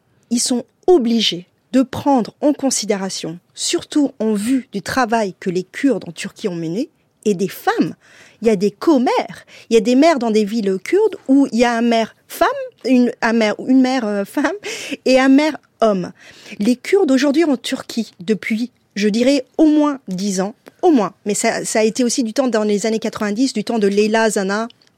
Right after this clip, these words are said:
de Ahmet Türk, et cetera, sont en train de donner une leçon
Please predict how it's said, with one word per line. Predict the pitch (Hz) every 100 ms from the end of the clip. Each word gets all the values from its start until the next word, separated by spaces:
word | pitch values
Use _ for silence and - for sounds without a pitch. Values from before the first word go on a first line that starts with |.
| _ _ _ _ - - - -
de | 214
Ahmet | - 214 214
Türk, | - 247 226 -
et | 156
cetera, | 190 202 208 349 - - - - -
sont | 254 294
en | 277
train | - 381
de | 262
donner | 226 285 349
une | 190 185
leçon | 240 277 190